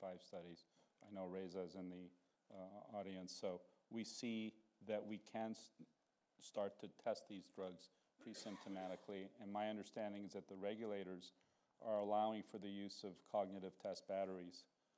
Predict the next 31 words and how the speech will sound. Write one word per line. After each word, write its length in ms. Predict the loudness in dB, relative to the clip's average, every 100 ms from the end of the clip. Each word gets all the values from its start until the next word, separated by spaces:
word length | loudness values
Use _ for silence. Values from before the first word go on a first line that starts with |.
| _ -10
to 60 | -2
show 280 | 2 4 4
efficacy. 520 | 2 -2 -6 -6 -6
So, 320 | -4 0 0 -2 -10 -20 _ -6
so, 400 | 0 0 0 -6 -6
you 80 | -4
know, 260 | -2 -4 -8 -14 -18 -18 -20 _ -8
um, 400 | -6 -4 -4 -6 -8
and, 200 | -6 -4 0
uh, 240 | 0 0 -2 -10 _ _ _ -6
so 140 | 2
there, 200 | 8 8 10
there 200 | 10 10
are 40 |
examples 560 | 8 6 6 6 4 0
of 120 | 0
these 200 | 0 0
sort 220 | 0 0
of 100 | -2
pre-symptomatic, 840 | -2 -2 -2 -4 -4 -2 0 -2 -4 -12 -6
uh, 120 | -4 0
trials, 320 | 6 8 8 4
so 60 | 2
they're 140 | 6
already 220 | 6 4
going 320 | 2 0 0
on. 260 | 0 0 -2 -6 _ _ _ -20 _ 4
But, 220 | 6 6 0 2
I 20 | 4
mean, 140 | 8
ultimately, 760 | 8 6 6 4 6 4 4